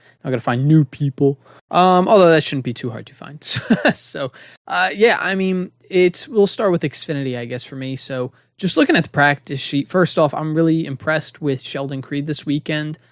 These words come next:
Um, I feel like I shouldn't be impressed. I feel like I should expect him to run up front more, but he's had a rough season. He's been involved in a lot of accidents, um, some not necessarily of his own doing. He's just been kind of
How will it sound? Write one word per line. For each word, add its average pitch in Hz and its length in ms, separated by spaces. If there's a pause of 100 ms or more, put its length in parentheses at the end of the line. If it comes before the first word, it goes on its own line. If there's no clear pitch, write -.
(140)
Um, 131 260
I 139 140
feel 180 240
like 180 200
I 156 120
shouldn't 156 480
be 196 160
impressed. 190 560
I 139 120
feel 139 220
like 135 180
I 139 120
should 135 200
expect - 440
him 170 100
to 175 60
run 185 400
up 185 220 (260)
front 196 280
more, 226 340 (320)
but 156 200
he's 196 200
had 277 120
a 226 40
rough 196 200
season. 160 400
He's 127 160
been 151 160
involved 143 380
in 139 60
a 127 80
lot 127 200
of 123 60
accidents, 135 800
um, 120 340 (220)
some 175 300
not 185 180
necessarily 180 720
of 180 240 (100)
his 160 180
own 185 220
doing. 160 300
He's 110 180
just - 260
been 123 360
kind 135 220
of 127 120